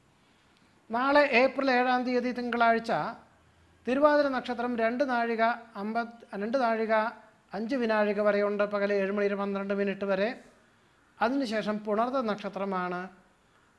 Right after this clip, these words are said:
പുണർദ നക്ഷത്രം ശുഭകർമ്മങ്ങൾക്ക് അനുയോജ്യമാണെങ്കിലും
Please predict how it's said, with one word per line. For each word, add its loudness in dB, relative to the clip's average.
പുണർദ 2
നക്ഷത്രം -2
ശുഭകർമ്മങ്ങൾക്ക് -2
അനുയോജ്യമാണെങ്കിലും 0